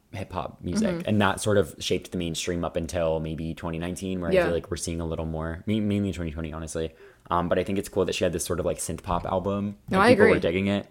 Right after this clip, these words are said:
Speaker 1: Do you think when you listen to Badlands, you thought that she, do you think she's gotten better as an artist with her lyrics? Uh, and did you see her be-, taking a shift into normal pop music and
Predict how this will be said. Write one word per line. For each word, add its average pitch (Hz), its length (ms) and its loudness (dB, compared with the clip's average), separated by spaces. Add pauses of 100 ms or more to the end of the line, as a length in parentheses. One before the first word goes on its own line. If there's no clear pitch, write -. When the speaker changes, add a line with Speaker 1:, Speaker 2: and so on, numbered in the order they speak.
(440)
Speaker 1:
Do 117 80 4
you 123 60 4
think 139 140 4
when 170 80 4
you 160 80 4
listen 117 160 2
to 104 60 4
Badlands, 85 340 0
you 85 80 -2
thought 82 180 -2
that 82 120 -4
she, 82 240 -6 (200)
do 107 80 2
you 101 40 2
think 117 120 2
she's 113 120 0
gotten 101 260 2
better 95 480 2
as 107 120 0
an 107 100 0
artist 104 560 2
with 90 140 -4
her 90 120 -4
lyrics? 87 540 0 (460)
Uh, 90 160 2
and 95 100 0
did 90 140 -2
you 92 60 0
see 85 180 -6
her 90 120 0
be-, 78 160 -6 (460)
taking 92 280 -2
a 87 40 -2
shift - 260 -2
into 82 200 -6
normal 82 240 -4
pop 80 240 -2
music 78 360 -2
and 78 240 -6